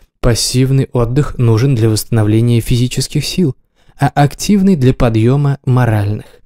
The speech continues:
Как известно, лучший отдых от работы — это занятие другой работой. Отдых также помогает процессу создания идей. Подобные рекомендации создадут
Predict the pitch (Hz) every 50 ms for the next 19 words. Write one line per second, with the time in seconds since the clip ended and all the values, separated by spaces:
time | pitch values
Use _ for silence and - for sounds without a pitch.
0 | - - _ _ _ _ _ - _ _ _ - 120 - 127 110 120 139 135 -
1 | 131 123 117 123 139 135 - - - 131 - 135 131 117 113 110 - - 123 -
2 | 117 113 107 104 113 135 - 151 135 - 135 117 120 113 113 131 147 143 - 160
3 | 147 139 151 160 151 151 185 190 165 123 104 104 104 - - - - - - _
4 | _ _ _ _ - - _ - 180 190 165 151 147 156 147 - - _ _ -
5 | 165 165 175 151 135 143 - - 127 120 107 107 117 120 139 143 139 - _ -
6 | 117 110 - - - 120 117 123 - - - - 143 143 - _ - - - 123
7 | 113 107 110 113 104 104 107 110 110 110 - - - 120 107 101 101 107 107 104
8 | - - _ _ _ _ _ _ _ _ _ _ _ _ _ _ _ _ _ _
9 | _ _ _ _ _ _ _ _ _ _ - - - 143 127 127 139 139 131 131
10 | 135 131 127 131 - 147 135 127 - 143 131 135 131 131 127 143 151 151 - -
11 | - 127 120 - - 131 117 113 123 120 135 147 143 -